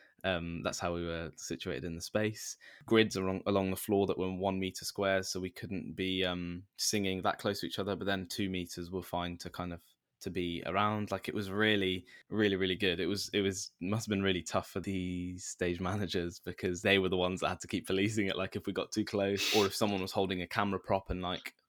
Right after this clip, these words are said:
someone else needed it next, they'd stop and then, like, they'd hand sanitize and, and they'd clean it and stuff. And Luke would, <laughs> Luke, it became this funny thing where Luke would shout,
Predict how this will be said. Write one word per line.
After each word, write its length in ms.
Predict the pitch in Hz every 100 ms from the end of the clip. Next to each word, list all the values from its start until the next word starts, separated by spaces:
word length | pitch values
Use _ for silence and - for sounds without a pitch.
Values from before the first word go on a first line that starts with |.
| - -
someone 220 | 101 98
else 160 | 95 104
needed 220 | 98 92
it 120 | -
next, 320 | 104 104 -
they'd 200 | 95 92
stop 640 | - - - 127 120 - -
and 140 | 98 90
then, 140 | 90
like, 200 | 87 -
they'd 200 | 90 87
hand 220 | 110 110
sanitize 680 | - 104 98 98 98 98 90
and, 180 | 87 90
and 160 | 92
they'd 160 | 87 -
clean 240 | 113 104
it 40 | 90
and 120 | 98
stuff. 280 | - 98 101
And 160 | 90 - - -
Luke 320 | 117 113 101 107
would, 180 | 101 -
<laughs> 380 | - 139 151 -
Luke, 240 | 117 113 -
it 460 | 104 - 120 110 120
became 280 | 123 117
this 100 | 107
funny 240 | - 104 98
thing 160 | 107
where 140 | 101 98
Luke 180 | 101 -
would 140 | 80
shout, 400 | - 92 85